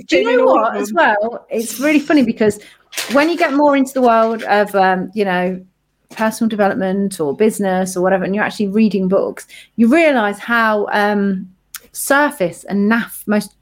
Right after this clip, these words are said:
Speaker 1: actually, we wanna get in more magazines, so we shouldn't really say this, but yeah, that magazines are, it's always the same things. It's always at a real base level as well, isn't it? Often, though, they do send you along to go and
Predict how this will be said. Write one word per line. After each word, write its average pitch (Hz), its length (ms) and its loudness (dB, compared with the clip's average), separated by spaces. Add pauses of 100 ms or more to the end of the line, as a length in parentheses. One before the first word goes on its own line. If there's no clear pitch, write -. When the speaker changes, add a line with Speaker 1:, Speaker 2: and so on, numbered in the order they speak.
Speaker 1:
actually, 180 280 -8
we 175 60 -2
wanna 196 160 -4
get - 120 -4
in 180 100 -2
more 165 140 -6
magazines, 165 460 -10
so - 40 -18
we 180 40 -8
shouldn't 180 240 -10
really 170 200 -6
say 185 220 -2
this, - 180 -8
but 190 440 2 (280)
yeah, 226 200 2
that 196 180 -2
magazines 233 520 2
are, 202 240 2
it's - 120 -10
always 277 280 2
the 233 60 -8
same 226 280 0
things. 196 320 -2
It's - 100 -6
always 277 180 2
at - 100 2
a 240 40 2
real 254 200 4
base 240 340 0
level 202 280 0
as 175 120 -4
well, 202 180 2
isn't 208 200 -4
it? - 100 -6
Often, 403 360 0
though, 339 120 4
they 302 100 2
do 262 140 2
send 254 300 4
you 220 220 2
along 208 340 2
to 220 100 -6
go 196 100 4
and 190 200 -2